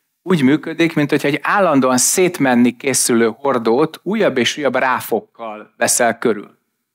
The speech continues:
De a hordóban lévő nyomás, a lélekben levő békétlenség, az azt tápláló dualitás, illúziók, azoknak a mélyére, mint azonosulás, a nyugat nem hatol le.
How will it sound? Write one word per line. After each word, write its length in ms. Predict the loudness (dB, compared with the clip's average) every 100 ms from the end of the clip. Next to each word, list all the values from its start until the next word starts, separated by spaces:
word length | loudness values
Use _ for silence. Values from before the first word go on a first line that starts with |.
| _ _ _ _ _ _
De 80 | -4
a 40 | 0
hordóban 540 | 2 2 0 2 2
lévő 280 | 2 4 4
nyomás, 720 | 4 2 0 -2 -6 -10 -12
a 100 | -2
lélekben 460 | 0 2 2 0 0
levő 260 | 0 0 -2
békétlenség, 1040 | -2 -6 -8 -12 -4 -2 -2 -4 -8 -16 _ _ _ _ _
az 200 | -14 -12 -2
azt 600 | 0 2 0 -2 -8 -20 _
tápláló 680 | -4 -2 0 0 2 2 0
dualitás, 1120 | -2 -2 0 0 0 -2 -2 -2 -4 -6 -16
illúziók, 880 | -14 -12 -10 -12 -12 -10 -10 -12 -16 -20 _ _ _ _ _ _ _ _
azoknak 400 | -4 -2 0 0
a 60 | 0
mélyére, 680 | 2 2 2 2 2 2 2
mint 200 | 0 0
azonosulás, 800 | -2 -6 -14 -14 -4 -2 0 0
a 40 |
nyugat 360 | -2 -2 -4 -2
nem 480 | 0 4 2 2 _ _ -8
hatol 400 | -6 -2 -2 -2
le. 400 | -2 -4 -4